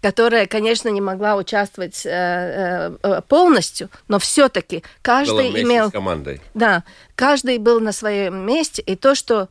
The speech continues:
Speaker 1: по-моему, самое главное, то, что мы, э, своей молодежи и детям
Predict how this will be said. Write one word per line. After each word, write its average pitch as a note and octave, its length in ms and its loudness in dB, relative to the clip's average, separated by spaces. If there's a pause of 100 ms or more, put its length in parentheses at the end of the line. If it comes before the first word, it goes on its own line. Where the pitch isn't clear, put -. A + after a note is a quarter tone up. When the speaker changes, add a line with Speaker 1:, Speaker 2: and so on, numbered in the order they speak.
Speaker 1:
по-моему, G3+ 600 0
самое C#4 480 2
главное, E3+ 460 -4
то, A3+ 120 -2
что G#3+ 180 -2
мы, G3 300 0
э, G3 120 -6
своей F#3 560 -4
молодежи F#3+ 720 -2
и F#3 240 -4
детям F3+ 560 0